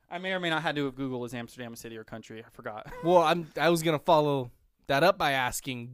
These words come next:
Speaker 2: what country is Amsterdam in?
Speaker 1: Netherlands.
Speaker 2: Okay, that, that feels like a, that feels like that's where that could be. Those line up.
Speaker 1: Quote.
Speaker 2: Does it say the movie's name in
Speaker 1: No,
Speaker 2: the
Speaker 1: it
Speaker 2: title?
Speaker 1: doesn't.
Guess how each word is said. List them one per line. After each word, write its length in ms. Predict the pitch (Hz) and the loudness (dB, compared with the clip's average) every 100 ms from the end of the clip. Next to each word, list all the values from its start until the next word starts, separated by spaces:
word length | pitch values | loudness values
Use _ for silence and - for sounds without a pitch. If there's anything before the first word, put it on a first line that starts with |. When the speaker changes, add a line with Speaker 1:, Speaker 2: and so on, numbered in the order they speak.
| 147 | 0
Speaker 2:
what 240 | 156 180 | 0 0
country 400 | 147 180 - 151 | -4 -4 -2 -4
is 100 | 131 | -4
Amsterdam 560 | 131 120 - 113 104 123 | -6 -8 -10 -10 -8 -4
in? 160 | 196 - _ _ _ | -4 -6 _ _ _
Speaker 1:
Netherlands. 540 | 143 131 117 110 110 _ _ _ _ _ _ _ _ _ _ | -10 -8 -8 -12 -18 _ _ _ _ _ _ _ _ _ _
Speaker 2:
Okay, 300 | - - 190 233 | -6 -4 -4 -2
that, 220 | 320 - | -4 2
that 160 | 359 370 | 2 2
feels 180 | 233 | 0
like 160 | 175 - | 0 -2
a, 160 | 120 - _ _ _ _ - | -6 -8 _ _ _ _ -8
that 120 | 349 | 0
feels 180 | 247 165 | 2 2
like 160 | 135 | -2
that's 360 | - 120 - - | -2 -4 -6 -8
where 220 | 143 131 | -2 -2
that 240 | 117 113 - | -2 -8 -10
could 160 | 117 | -18
be. 220 | 107 117 143 _ _ _ _ _ _ _ _ | -14 -16 -16 _ _ _ _ _ _ _ _
Those 180 | 202 175 | -4 -2
line 220 | 156 117 | -2 -6
up. 180 | 107 - _ - - _ _ _ _ _ _ _ _ _ _ _ _ _ _ _ _ _ _ _ _ _ _ | -8 -10 _ -20 -20 _ _ _ _ _ _ _ _ _ _ _ _ _ _ _ _ _ _ _ _ _ _
Speaker 1:
Quote. 320 | - 135 117 _ _ _ _ - | -8 -6 -6 _ _ _ _ -8
Speaker 2:
Does 120 | 135 | -6
it 80 | 120 | -4
say 160 | 143 | -4
the 80 | 123 | -4
movie's 300 | 123 117 113 | -6 -8 -8
name 200 | 113 107 | -10 -12
in 60 | 107 | -10
Speaker 1:
No, 60 | 117 | -10
Speaker 2:
the 40 | |
Speaker 1:
it 20 | 110 | -10
Speaker 2:
title? 100 | 110 | -12
Speaker 1:
doesn't. 220 | 110 | -14